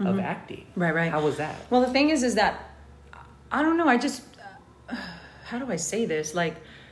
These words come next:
Speaker 2: like, even though I've never done it, like, I, I, I also kinda felt like, well, it can't be that hard. Like, I don't know, I just felt like just, just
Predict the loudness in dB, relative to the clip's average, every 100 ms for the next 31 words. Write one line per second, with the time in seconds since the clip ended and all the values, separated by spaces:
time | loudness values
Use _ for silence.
0 | -20 -20 -20 -20 -20 -20 -20 -8 -2 2
1 | 4 6 6 6 4 2 2 2 2 2
2 | 2 0 0 0 -2 -4 -4 0 2 2
3 | 0 -4 -4 -2 0 0 0 0 0 0
4 | -2 -6 -18 -20 -20 -20 -20 -20 -20 -20
5 | -20 -20 -20 -20 -20 -20 -20 -20 -20 -20
6 | -20 -20 -14 -6 -2 0 2 0 0 -4
7 | -10 -10 -6 0 4 4 6 4 2 2
8 | 2 2 2 -2 -4 -4 -8 -14 -4 -4
9 | -4